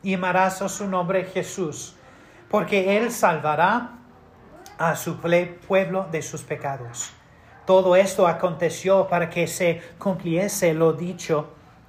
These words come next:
por el Señor por medio del profeta, cuando dijo, 'He aquí, un virgen concebirá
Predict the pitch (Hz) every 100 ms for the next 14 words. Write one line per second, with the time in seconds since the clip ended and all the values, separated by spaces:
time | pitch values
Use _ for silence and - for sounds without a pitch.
0 | - 190 185 180 170 170 - 170 160 196
1 | 165 165 - - - 185 170 185 170 165
2 | 170 165 175 160 165 160 160 175 170 170
3 | 202 185 175 156 160 - - - 202 220
4 | - 190 214 190 185 165 196 190 175 175
5 | 175 196 175 185 170 175 170 170 170